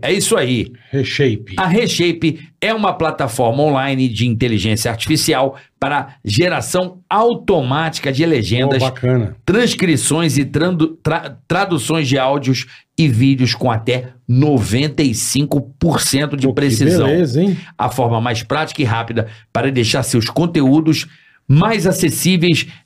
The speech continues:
Speaker 1: e em vários idiomas. Em Cudoeiro em breve, ok?
Speaker 2: Boa, boa.
Speaker 1: Aí, ó, Reshape,
Speaker 2: Reshape,
Speaker 1: Então você
Speaker 2: show.
Speaker 1: quer botar aí um,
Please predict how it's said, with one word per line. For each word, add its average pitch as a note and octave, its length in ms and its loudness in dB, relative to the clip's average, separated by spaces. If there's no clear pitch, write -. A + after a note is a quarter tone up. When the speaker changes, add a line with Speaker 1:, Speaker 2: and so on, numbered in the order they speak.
Speaker 1:
e F3+ 180 4
em E3+ 120 4
vários G3+ 560 0
idiomas. F#3+ 680 0
Em D#3 160 4
Cudoeiro G#3+ 840 2
em A3 220 -4
breve, D3+ 420 0
ok? A#2 520 0
Speaker 2:
Boa, F3+ 380 2
boa. A#2+ 200 0
Speaker 1:
Aí, G3+ 140 2
ó, G2+ 140 -2
Reshape, C3+ 680 -2
Speaker 2:
Reshape, F3 540 2
Speaker 1:
Então E3 200 -2
você C3+ 140 -2
Speaker 2:
show. C#3+ 100 2
Speaker 1:
quer C#3+ 80 4
botar B2 320 0
aí A#2+ 160 -2
um, A2 240 -4